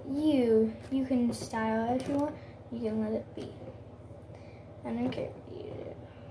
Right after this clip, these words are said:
And by the way, when I was telling you to do all those things, you don't have to do it. I was just telling you an easy way to get your cute little unicorn cleaned.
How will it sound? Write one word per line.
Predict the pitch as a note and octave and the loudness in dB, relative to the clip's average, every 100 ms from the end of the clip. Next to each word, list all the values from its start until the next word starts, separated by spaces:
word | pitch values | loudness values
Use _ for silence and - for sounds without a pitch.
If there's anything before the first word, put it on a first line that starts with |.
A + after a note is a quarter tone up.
| - - - - - - - - - - - - - - - - - - - | -16 -16 -14 -16 -16 -16 -16 -16 -16 -16 -14 -12 -12 -12 -12 -14 -14 -12 2
And | C4 | 6
by | D4 | 10
the | D4 | 10
way, | C4 B3 C4+ | 8 8 6
when | C4 | 6
I | A#3+ B3+ | 4 2
was | C4 - | 2 0
telling | - A#3+ A#3+ | -4 -2 2
you | A#3+ A#3 A3 | 2 2 2
to | |
do | G#3+ A3 A3 | 4 4 4
all | |
those | A#3+ A#3+ | 4 0
things, | - B3+ B3+ - - - | 2 2 2 -4 -10 0
you | C4+ | 6
don't | C#4+ A#3 - | 6 6 0
have | - A#3+ G#3+ - | 2 4 4 0
to | - | 6
do | A3 | 6
it. | - | 6
I | - A#3 | 4 6
was | A3 A3 | 6 6
just | - - | 6 4
telling | G3+ F#3+ F#3 | -4 -6 0
you | F#3 | 0
an | - - | 0 2
easy | C#4+ A#3+ A3 | 4 6 4
way | C#3+ - - B3+ - - - - - - | 2 0 -2 -4 -8 -14 -14 -12 -12 -8
to | - | -6
get | A3 E3+ - | -4 -4 -6
your | - - - - - | -6 2 4 4 4
cute | A#3 A3 - | 2 4 6
little | G#3+ A3+ C#4+ | 8 10 8
unicorn | A3+ G#3 - - A#2+ - | 6 4 2 0 -6 -6
cleaned. | - - - - - | -6 -8 -8 -10 -12